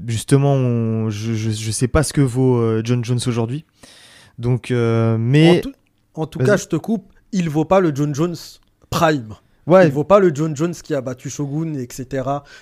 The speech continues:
Speaker 2: Le John Jones deux mille treize deux mille vingt.
Speaker 1: Bien sûr, mais ce John Jones-là peut quand même battre Cyril Gane, ça, y a, y a pas de doute. Et, euh, je sais pas, j'ai un senti-, je sens que, je sens le truc, euh, venir d'un, d'un, ouais, comme tu disais, en fait,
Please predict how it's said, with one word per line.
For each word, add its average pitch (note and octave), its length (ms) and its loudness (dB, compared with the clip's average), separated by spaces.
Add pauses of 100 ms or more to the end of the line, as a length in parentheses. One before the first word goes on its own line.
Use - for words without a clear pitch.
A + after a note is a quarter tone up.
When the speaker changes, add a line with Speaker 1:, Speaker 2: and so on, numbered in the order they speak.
(100)
Speaker 2:
Le C3 100 -6
John C3+ 180 -4
Jones D#3+ 180 -4 (120)
deux C#3 140 -8
mille C3+ 200 -10
treize D#3 440 -4
deux D3 80 -4
mille D3+ 180 -4
vingt. C3 160 -8 (200)
Speaker 1:
Bien B2+ 140 4
sûr, C#3+ 280 4
mais B2 120 2
ce D#3+ 240 4
John D3+ 200 4
Jones-là D3 420 0
peut C#3 160 0
quand C#3+ 160 2
même D3 220 2
battre C#3+ 240 2
Cyril C3 320 -2
Gane, C#3 160 2
ça, C3+ 200 -2
y A#2+ 60 0
a, A2 140 -2
y A#2 80 0
a A#2+ 80 2
pas B2 140 0
de A2+ 60 -6
doute. E3+ 280 -4 (520)
Et, C#3+ 280 6
euh, C3+ 200 6
je B2+ 100 0
sais D#3+ 180 2
pas, D#3 260 6
j'ai C3+ 140 4
un C3+ 60 4
senti-, C#3+ 320 0
je C3+ 100 4
sens E3+ 260 4
que, C3 640 6
je A#2+ 160 0
sens F3 340 2
le D3 120 4
truc, - 320 -2
euh, A#2+ 500 2 (400)
venir C#3+ 540 4
d'un, C3 180 4
d'un, B2 260 2
ouais, C#3 240 4
comme C#3+ 220 0
tu D#3 140 -6
disais, E3 240 4
en E3 100 6
fait, C3+ 300 -2